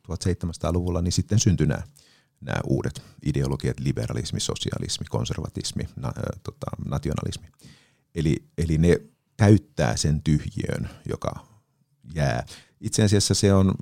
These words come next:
vieläkin monimutkaisempi, että monet näistä perinteisistä uskonnoistakin, vaikkapa konfutselaisuus, ei ole uskonto ollenkaan, vaan se on itse asiassa filosofia.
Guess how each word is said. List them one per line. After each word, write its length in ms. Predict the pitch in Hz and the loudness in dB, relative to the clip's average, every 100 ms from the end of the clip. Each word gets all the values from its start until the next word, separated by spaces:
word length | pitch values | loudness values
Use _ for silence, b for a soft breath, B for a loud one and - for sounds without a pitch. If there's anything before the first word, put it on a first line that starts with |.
| - - - | -8 -10 2
vieläkin 340 | 101 95 90 | 4 6 4
monimutkaisempi, 760 | 92 92 85 78 87 90 78 85 | 6 8 6 4 2 0 0 -2
että 200 | - 82 - | -2 -4 -2
monet 280 | 101 90 | 2 2
näistä 340 | 87 87 - 87 | 2 0 0 -2
perinteisistä 720 | - 117 117 76 69 - 50 | -2 2 4 4 0 0 -2
uskonnoistakin, 640 | 62 - 69 - - 80 78 | -2 -2 -4 -4 -4 -4 -2
vaikkapa 300 | - 78 - | -2 -2 4
konfutselaisuus, 840 | 98 85 - - 73 71 90 - | 4 4 0 -4 -4 -2 -4 -2
ei 80 | 90 | 0
ole 80 | 95 | 0
uskonto 400 | 95 87 107 110 | 0 0 4 4
ollenkaan, 400 | 76 - - 65 | 4 0 -4 -4
vaan 120 | 71 | -4
se 120 | - | -4
on 40 | |
itse 120 | 87 - | -6 -8
asiassa 140 | - | -8
filosofia. 540 | - - - - 64 | -6 -6 -6 -4 -4